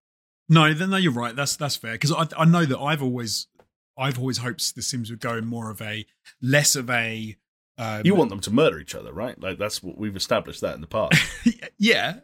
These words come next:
Speaker 1: yeah, but not just murder each other. I always, I kind of want Sims. I, I think it would, f-,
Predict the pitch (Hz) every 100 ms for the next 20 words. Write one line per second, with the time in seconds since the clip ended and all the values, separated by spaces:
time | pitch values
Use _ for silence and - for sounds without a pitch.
0 | _ 208 143 110 147 143 131 - _ _
1 | 180 147 - 156 170 143 117 107 104 -
2 | 110 110 131 151 147 131 139 156 151 143
3 | 131 123 113 - 120 113 - 143 - -
4 | - 170 175 143 123 117 _ - -